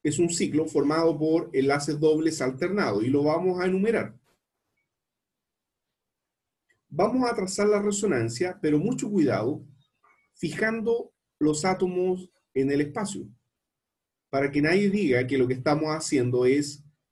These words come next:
rotar la molécula. Hemos fijado los átomos en el espacio. El átomo uno que está acá arriba es el mismo átomo uno que dibujaba acá a la derecha.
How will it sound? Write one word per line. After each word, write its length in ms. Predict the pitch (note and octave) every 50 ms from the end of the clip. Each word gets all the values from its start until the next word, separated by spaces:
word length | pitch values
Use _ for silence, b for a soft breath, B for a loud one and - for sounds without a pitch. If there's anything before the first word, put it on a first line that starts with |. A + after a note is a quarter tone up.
| _ _ _ -
rotar 640 | - - B2 B2+ B2 A#2+ A#2+ C#3+ C#3+ C#3+ C#3 C#3
la 120 | C3+ B2+ A#2+
molécula. 640 | A#2 A#2+ D3 F#3 A3 F3 - - G2+ - - - - _ _ _ _ _ _ _ _ B B B B B _ _ _ -
Hemos 260 | F#3 G3 G3+ G3+ G3+
fijado 380 | - - - A#3+ A3+ G#3 F3
los 160 | D#3 D3+ D#3 D#3+
átomos 400 | E3 D3+ D#3+ D#3+ E3 D#3+ D#3+ D#3
en 60 | D#3+
el 80 | D#3+
espacio. 360 | D#3+ D#3 - - C3+ - C3 B2+
El 60 | C#3+
átomo 300 | D#3 D#3 E3 D3+ D3 D3
uno 280 | D3+ D#3 E3+ F3 F#3
que 100 | F3+ F3
está 160 | D#3 - - D#3
acá 120 | - E3+
arriba 260 | E3+ E3 D#3+ E3 E3+
es 140 | E3 D#3 -
el 140 | C#3 C3+ C3+
mismo 340 | F3+ G#3+ G#3 F#3+ D#3+ D3 C#3
átomo 280 | C#3 C3+ C3 B2+ B2
uno 280 | B2 B2+ C3+ C#3 C#3 C3
que 80 | C3
dibujaba 460 | A#2+ A#2 A#2 G#2+ A2+ C3+ C3 B2+ B2 A#2
acá 100 | B2 B2
a 40 |
la 80 | B2 B2+
derecha. 360 | C3+ C#3+ C3+ A2+ A#2+ - -